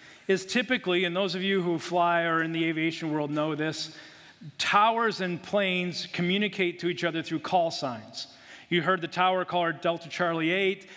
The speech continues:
They use these call signs to talk to one another. And on the radio, that's all you're supposed to hear is call signs. You keep it at the call sign. Chris, when he saw what happened,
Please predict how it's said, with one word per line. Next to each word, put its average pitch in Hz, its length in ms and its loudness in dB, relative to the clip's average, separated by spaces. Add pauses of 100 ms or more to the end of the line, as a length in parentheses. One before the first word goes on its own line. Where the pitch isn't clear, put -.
(180)
They 160 200 0 (140)
use 190 300 2
these 180 220 0
call 214 380 2
signs 143 600 -4 (300)
to 160 80 -4
talk 196 340 2
to 170 80 -6
one 139 160 -2
another. 131 300 -2
And 147 100 2
on 175 100 4
the 175 80 0
radio, 208 440 2
that's 175 240 -2
all 190 120 2
you're 180 140 -2
supposed 190 340 -2
to 175 80 -2
hear 170 220 0
is 156 100 -4
call 160 300 0
signs. 113 380 -8 (260)
You 170 120 0
keep 220 300 0
it 202 80 2
at 185 140 -2
the 175 80 -6
call 165 300 -2
sign. 113 320 -8 (720)
Chris, 233 500 2
when 202 140 0
he 185 100 0
saw 226 400 4
what 220 220 2
happened, 175 720 0